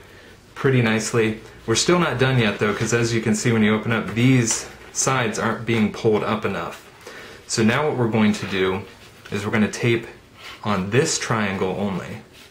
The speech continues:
So these triangles just on the gate side of the card. We don't wanna tape on here or here or here, 'cause we need those to be moving. But you can see if we tape those, it's gonna make a nice box. So let's go ahead and tape in there.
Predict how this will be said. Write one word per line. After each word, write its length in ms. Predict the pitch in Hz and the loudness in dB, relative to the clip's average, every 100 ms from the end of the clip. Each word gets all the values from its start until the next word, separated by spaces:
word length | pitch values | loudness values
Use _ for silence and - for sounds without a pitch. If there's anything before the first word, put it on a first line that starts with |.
| - - - - - | -20 -20 -20 -20 -10
So 200 | - 95 | -4 -2
these 280 | 90 120 123 | 2 2 2
triangles 600 | - 120 113 107 98 - | 0 -2 0 0 0 -2
just 400 | 107 107 107 - - | 0 0 -2 -6 -4
on 440 | 101 95 95 95 - - - - - | -2 -2 -4 -8 -12 -20 -20 -20 -12
the 140 | 98 92 | -8 -6
gate 360 | 110 95 82 | -2 -2 -2
side 380 | - 101 90 90 | -4 -4 -2 -2
of 80 | - | -4
the 60 | - | -6
card. 260 | 92 90 | -6 -4
We 80 | 92 | -2
don't 120 | 104 | 0
wanna 140 | 107 104 | 0 -2
tape 280 | 113 98 | -2 -4
on 160 | 98 92 | -4 -6
here 560 | - 117 110 107 107 - - - - | -2 0 2 2 0 -4 -18 -20 -18
or 80 | - | -14
here 260 | - 113 104 | -2 0 0
or 60 | 95 | 0
here, 240 | 104 95 | -2 -2
'cause 320 | 92 85 - - - 104 | -4 -8 -10 -16 -12 -6
we 100 | 98 | -4
need 160 | 95 | -2
those 240 | 92 90 - | 0 -2 -4
to 100 | - | -6
be 120 | 90 | -4
moving. 360 | 90 87 80 - - - - - | -2 -4 -8 -14 -18 -20 -14 -8
But 80 | 95 | -6
you 60 | |
can 100 | 98 | -4
see 160 | 90 110 | -2 0
if 140 | 104 | -2
we 100 | 113 | -4
tape 300 | - 120 - | -6 -4 -4
those, 640 | 104 120 113 92 87 - - - - - - - - - - - | -2 0 0 0 -4 -8 -14 -20 -20 -20 -20 -20 -20 -20 -18 -16
it's 140 | - | -8
gonna 160 | 104 90 | -4 -2
make 180 | 87 95 | -4 -4
a 40 | |
nice 220 | 90 87 | -6 -6
box. 540 | - - - - - - | -8 -10 -10 -8 -8 -8
So 200 | - 95 - | -6 -6 -4
let's 160 | 101 - | -6 -2
go 100 | 113 | -2
ahead 200 | 104 101 | -2 -2
and 80 | 92 | -4
tape 260 | 110 107 | -4 -4
in 100 | 104 | -4
there. 300 | 101 110 143 | -2 -2 -2